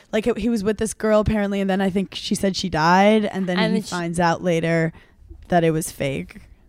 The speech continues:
Speaker 2: I'm just not, like,
Speaker 1: Catfishing
Speaker 2: I've
Speaker 1: was really in, like, ten years ago. Everyone was doing it.
Speaker 2: People were, like, explaining to me this, this documentary, like, a couple days ago, and I was like,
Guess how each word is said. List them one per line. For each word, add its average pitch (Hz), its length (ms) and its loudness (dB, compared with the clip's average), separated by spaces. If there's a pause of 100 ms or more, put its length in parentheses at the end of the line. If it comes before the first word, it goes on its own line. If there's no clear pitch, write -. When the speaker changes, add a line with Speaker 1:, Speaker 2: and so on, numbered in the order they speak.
(960)
Speaker 2:
I'm 214 100 -4
just 233 200 0
not, 247 280 -4
like, 269 200 8
Speaker 1:
Catfishing 381 220 4
Speaker 2:
I've 392 60 2
Speaker 1:
was 370 160 4
really 240 460 6
in, 190 420 4
like, 196 220 -2
ten 196 160 0
years 175 220 -2
ago. 165 260 -2
Everyone 190 320 2
was 175 120 0
doing 165 220 -2
it. 165 200 -6 (220)
Speaker 2:
People 262 300 0
were, 330 120 0
like, 370 160 -2
explaining 190 580 -4
to 226 120 -12
me 220 180 -4
this, 170 600 -4 (400)
this 175 720 -6 (180)
documentary, 165 600 -4
like, 170 120 -6
a - 40 -20
couple 175 220 -6
days 165 280 -8
ago, 202 240 -2
and 202 100 -2
I 190 80 0
was 190 120 -6
like, 185 140 -8